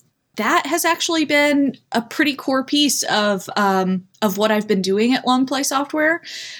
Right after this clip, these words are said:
I would like to be frank about this because I feel like, uh, we don't talk about it enough. Um, you know, again, public speaking can be sort of glorified, and it is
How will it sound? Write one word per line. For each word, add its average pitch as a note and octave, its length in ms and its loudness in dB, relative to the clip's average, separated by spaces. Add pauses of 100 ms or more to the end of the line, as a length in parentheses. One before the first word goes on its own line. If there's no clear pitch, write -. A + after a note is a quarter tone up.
(240)
I G3 300 2 (160)
would G#3 280 2
like G#3+ 180 2
to A3 100 -4
be G3 100 -2
frank A3 360 0
about A3+ 240 2
this C#4 180 0
because A3 260 -2
I F#3+ 120 0
feel G#3 240 -2
like, F#3 340 0 (100)
uh, E3+ 440 0
we G3+ 100 2
don't F#3 180 0
talk E3 280 -2
about G3+ 240 0
it F#3+ 180 -2
enough. F3 540 0 (360)
Um, F3 280 0
you G3+ 100 0
know, F#3 220 0
again, G3+ 500 2 (760)
public B3+ 280 2
speaking G3+ 760 0
can F#3 220 0
be F#3 180 0
sort F#3 260 2
of F3 300 -2 (320)
glorified, A3 880 2 (540)
and A3+ 120 2
it A3+ 120 2
is G#3+ 320 0